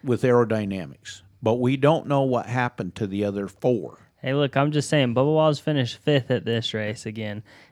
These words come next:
Speaker 2: and he's worked his way to twentieth in the standings right now. I'm just saying, maybe someone should check out his car, too. That's all. Well,
Speaker 1: Well, if he knocks out a win in one of the next four
Speaker 2: <laughs>
Speaker 1: races.
Speaker 2: Then, yeah, then they'll find out, right?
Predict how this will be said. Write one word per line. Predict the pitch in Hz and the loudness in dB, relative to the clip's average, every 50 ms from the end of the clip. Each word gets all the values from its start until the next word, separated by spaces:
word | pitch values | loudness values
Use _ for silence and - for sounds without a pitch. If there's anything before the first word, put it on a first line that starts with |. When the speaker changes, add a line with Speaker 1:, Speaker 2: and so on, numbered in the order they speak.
| _ _ | _ _
Speaker 2:
and | - 117 120 | -4 -2 -2
he's | 123 117 127 | 0 0 2
worked | 139 143 139 135 | 2 2 2 0
his | 135 131 | -2 0
way | 135 139 135 | 0 2 2
to | 123 113 | 2 0
twentieth | - - - - 143 139 139 135 131 120 117 | -2 -4 -2 0 0 2 2 2 2 2 0
in | 123 120 117 110 | 0 -2 -2 -2
the | 107 104 | -4 -6
standings | - - 135 131 131 123 117 107 101 98 | -4 -2 0 0 0 0 -2 -4 -4 -6
right | 104 104 101 | -6 -8 -8
now. | 101 101 98 98 98 - _ _ _ _ _ _ _ _ _ _ _ _ _ _ _ _ _ _ _ - 120 | -8 -8 -10 -10 -10 -12 _ _ _ _ _ _ _ _ _ _ _ _ _ _ _ _ _ _ _ -14 -10
I'm | 113 139 202 294 302 | -4 0 2 4 6
just | 339 320 269 | 6 6 8
saying, | - 311 220 143 135 | 10 10 10 10 8
maybe | 139 156 185 214 | 6 6 6 6
someone | 208 - 247 247 240 214 | 2 2 0 2 2 2
should | - - 180 | 0 0 -2
check | - 220 220 - | -2 -2 0 2
out | 180 165 156 | 0 -2 0
his | - 254 262 - | 2 0 -2 -2
car, | - - - 113 113 110 | -2 -2 -2 0 0 -2
too. | - - - 220 143 113 117 117 | -4 -4 -4 -2 -2 -2 -4 -4
That's | 117 143 160 - | -4 -4 -4 -4
all. | - - 123 - - - - - - _ _ | -8 -10 -10 -10 -12 -18 -20 -20 -20 _ _
Well, | 143 170 190 | 4 8 10
Speaker 1:
Well, | 180 120 104 110 127 | 10 10 8 6 2
if | 123 - | 2 2
he | - 151 156 | 2 0 2
knocks | 147 139 131 127 - - | 2 2 0 0 0 2
out | 143 131 131 | 2 2 4
a | 117 | 2
win | 107 110 131 151 156 127 107 | 2 2 2 2 2 2 0
in | 107 107 | 0 0
one | 107 123 127 | 0 2 2
of | 123 110 | 2 0
the | 104 104 | 0 0
next | 117 120 - 139 123 | 0 0 0 -2 0
four | - 123 117 | 2 4 4
Speaker 2:
<laughs> | 107 | 4
Speaker 1:
races. | 104 110 123 113 107 - - 92 90 104 - - - - | 4 2 0 -2 -4 -6 -8 -10 -12 -12 -16 -18 -18 -16
Speaker 2:
Then, | - 127 127 131 131 131 123 - - _ 123 120 - | -8 -4 -2 -2 0 -2 -4 -6 -10 _ -16 -12 -10
yeah, | 120 117 | -10 -8
then | 113 120 120 117 | -6 -6 -6 -4
they'll | 117 113 | -4 -6
find | 110 - 113 110 110 110 | -6 -6 -8 -8 -6 -8
out, | 110 107 - | -8 -8 -8
right? | 110 113 120 | -8 -8 -10